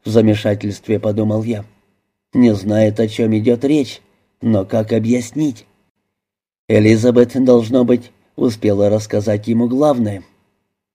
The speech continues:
«Вот как, понятно, спущусь к вам через минуту».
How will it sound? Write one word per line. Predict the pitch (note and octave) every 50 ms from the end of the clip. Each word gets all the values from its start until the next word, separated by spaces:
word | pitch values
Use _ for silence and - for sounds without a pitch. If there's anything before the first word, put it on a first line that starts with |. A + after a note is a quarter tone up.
| _ _ -
«Вот | - G#2+ G2+ G2 A2 A#2+ B2 A#2+
как, | - D3 C3+ B2 - - - _ _ _ _ _ -
понятно, | - A2 A2+ B2+ D3+ D3+ C#3 - - A2 F#2+ F#2 - _ _ _ _ _ _ _
спущусь | - - - A2+ A2+ G#2+ G#2+ - A#2 A2+ A2 G#2+
к | -
вам | A#2+ A2 A2 A2
через | G#2+ - B2+ A2 A2+ G#2+ G2+
минуту». | A#2 B2+ C3+ D3+ D#3 D3 - - G2 -